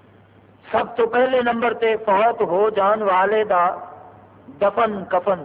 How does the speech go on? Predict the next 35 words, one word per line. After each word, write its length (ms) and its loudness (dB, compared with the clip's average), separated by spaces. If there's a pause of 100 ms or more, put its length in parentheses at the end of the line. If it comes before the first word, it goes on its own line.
او 120 2
دی 140 -4
تجہیز 600 -6
و 100 4
تکفین 680 -2
جڑی 320 0
ہے، 220 0
او 160 2
اپنے 420 -2
ترکے 520 -2
او 180 6
دے 160 2
چوں 80 -2
کیتی 340 -14
جائے۔ 240 -14 (1120)
جو 280 2
کچھ 280 -4
او 140 0
چھڈ 360 -4
کے 80 -2
گیا 320 2
ہے، 120 2
اے 240 0 (100)
سارے 300 2
اخراجات 920 0
او 60 2 (100)
دے 160 0
چوں 100 2 (180)
برداشت 500 -2
کیتے 220 -10
جان 220 0
اور 160 2 (1700)
ہونے 220 -4
چاہیے۔ 340 -12 (1000)
یہ 320 -2